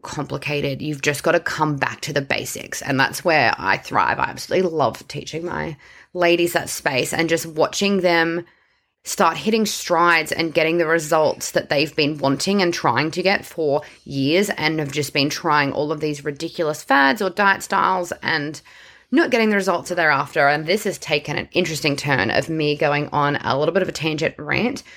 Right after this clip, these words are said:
But yes, coming back to, I despise. It's not even hate. I despise when people make assumptions about other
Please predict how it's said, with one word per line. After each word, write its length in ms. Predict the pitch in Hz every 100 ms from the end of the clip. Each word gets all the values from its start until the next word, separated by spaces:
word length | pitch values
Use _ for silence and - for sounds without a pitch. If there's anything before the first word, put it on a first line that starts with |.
| - - -
But 140 | 220
yes, 320 | 185 151 139 -
coming 340 | - 254 269 262
back 380 | 202 196 - -
to, 380 | - 180 175 180 - - _ _
I 600 | 185 180 196 220 254 269 _ _ _ _ -
despise. 800 | 208 - 180 165 69 67 - - _ _
It's 120 | -
not 100 | 202
even 140 | 226 190
hate. 200 | 175 -
I 80 | 175
despise 760 | 214 - - 170 156 127 139 151
when 160 | 160
people 580 | - - 196 220 214 220 - - -
make 320 | 185 208 -
assumptions 720 | - - 185 165 - 175 175 -
about 320 | 175 170 160 - _
other 400 | 151 156 196 202